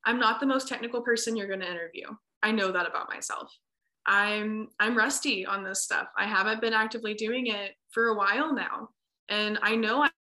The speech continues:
I have more studying to do. I know I have more learning to do." I'm gonna get some of this wrong. <laughs> Or,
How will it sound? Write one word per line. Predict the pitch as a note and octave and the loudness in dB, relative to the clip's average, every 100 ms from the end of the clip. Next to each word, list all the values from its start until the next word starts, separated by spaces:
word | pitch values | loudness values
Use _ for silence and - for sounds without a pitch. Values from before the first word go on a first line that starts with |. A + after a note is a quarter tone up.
| _ _ _ _ _ - | _ _ _ _ _ -10
I | B3+ | -2
have | A3+ A3 | -2 -2
more | G3 | -4
studying | G#3 G3+ G3+ G#3 | -4 -2 -2 -4
to | G#3 | -6
do. | G3+ G#3 | -4 -2
I | |
know | F#3+ G#3 | -2 0
I | A3+ | 0
have | G#3+ | 0
more | G#3+ F#3+ | -2 -4
learning | F3+ F#3 | -6 -8
to | F#3+ | -10
do." | F3+ E3+ E3+ - _ - | -10 -10 -12 -16 _ -2
I'm | G3+ G3+ | 0 2
gonna | A3 | 2
get | A3 F#3+ | 2 0
some | G3 | -2
of | F3 | -6
this | D#3 - | -6 -6
wrong. | - C4 F#3 E3 F4 E4+ E4+ C#4+ A#3 A3+ | -2 2 4 4 2 2 0 2 4 4
<laughs> | |
Or, | A3+ A3 G#3+ | 6 6 6